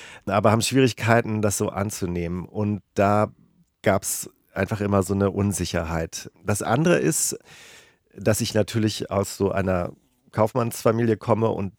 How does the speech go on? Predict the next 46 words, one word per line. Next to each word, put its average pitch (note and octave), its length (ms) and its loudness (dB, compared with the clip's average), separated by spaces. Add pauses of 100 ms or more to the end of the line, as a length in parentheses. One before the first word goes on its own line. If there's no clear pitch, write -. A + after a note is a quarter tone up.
(100)
da F#2 380 0
war F#2 300 -2
jetzt F#2 120 -4
erstmal F#2+ 240 -4
Kunst A2+ 460 -2
oder F#2 160 -4
Theater G2 380 0
nicht G2 160 -4
so G2+ 100 -6
vorgesehen. A2 640 -2
Also F#2+ 160 -2
das F#2 200 -2
hat F#2+ 140 -2
erstmal F#2 320 -6
alle F#2+ 180 -2
so F2+ 80 -4
ein F#2 60 -4
bisschen F#2 240 -6
geschockt, F#2 460 -2
weil F#2+ 120 -2
sie F#2 120 -6
gedacht F2+ 320 -2
haben, F2 200 0 (460)
"Naja, F2+ 420 0
okay, F#2+ 220 -2
das E2+ 200 -2
heißt F2 220 0
im F2 120 -10
Grunde, E2+ 220 -2
aus D#2 100 -6
dem E2+ 180 0
wird G2+ 160 0
nichts, G#2+ 240 -2
der F2 160 -4
wird F2+ 80 -8
uns F2+ 140 -8
immer F2 180 -4
auf E2+ 80 -6
der F2 140 -6
Tasche - 260 -2
liegen, F#2+ 320 0
weil E2+ 100 0
Künstler F#2 380 -4
verdienen F#2 300 -4
kein F2+ 240 -4
Geld." G#2 240 4